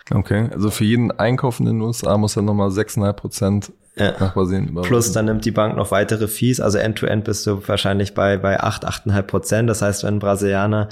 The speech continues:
Speaker 2: immer für ein Wochenende nach Florida fährt, ähm, und sich da vielleicht noch ein iPhone kaufen will für tausend Dollar, dann werden ihm automatisch noch, äh, fünfundachtzig Dollar automatisch vom, vom Staat und, und von der Bank abgezogen.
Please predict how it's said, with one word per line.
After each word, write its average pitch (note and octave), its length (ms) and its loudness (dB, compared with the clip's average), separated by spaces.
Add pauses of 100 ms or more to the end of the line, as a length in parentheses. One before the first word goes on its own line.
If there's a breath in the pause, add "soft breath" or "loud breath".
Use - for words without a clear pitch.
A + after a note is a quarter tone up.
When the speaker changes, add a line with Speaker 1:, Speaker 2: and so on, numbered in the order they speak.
(320 loud breath)
Speaker 2:
immer G#2 420 2
für A2 240 -4
ein G#2 120 2
Wochenende G2+ 440 0
nach G2+ 140 0
Florida G#2+ 520 2
fährt, G#2+ 600 -2
ähm, G2+ 280 2
und G#2 200 0
sich - 340 -4
da G2+ 120 -4
vielleicht G2 240 -2
noch G2 80 2
ein G2 80 2
iPhone A2 320 0
kaufen G2 340 0
will G#2 140 2
für G#2 180 -2
tausend G2 380 2
Dollar, G#2+ 320 2 (300 loud breath)
dann G2 180 2
werden G2 140 2
ihm G2+ 100 0
automatisch G2 640 0
noch, F#2+ 320 0
äh, G2 220 2
fünfundachtzig F#2 760 0
Dollar F#2+ 400 2 (340 loud breath)
automatisch F#2 640 0
vom, F2+ 220 0
vom F2+ 180 -2
Staat F#2+ 400 2
und, F#2+ 160 0
und - 140 -2
von F#2 100 0
der F2 100 2
Bank F2+ 220 0
abgezogen. A2 760 0